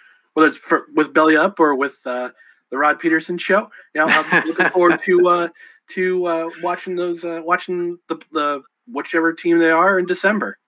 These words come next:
Speaker 2: Yeah, he's, Rod has referred to me as his Calgary Flames correspondent. So,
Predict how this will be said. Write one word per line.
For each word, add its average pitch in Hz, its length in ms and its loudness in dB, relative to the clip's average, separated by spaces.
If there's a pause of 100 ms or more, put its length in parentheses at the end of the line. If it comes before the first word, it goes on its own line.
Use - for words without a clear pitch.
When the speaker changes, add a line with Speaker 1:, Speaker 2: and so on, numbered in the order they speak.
(420)
Speaker 2:
Yeah, 147 360 4
he's, 139 400 2
Rod 135 480 4
has 131 280 -2
referred 131 440 0
to 127 80 -12
me 127 240 -4
as 120 200 0
his 117 180 -4
Calgary 127 460 0
Flames 127 360 -6
correspondent. 113 840 -2
So, 120 200 0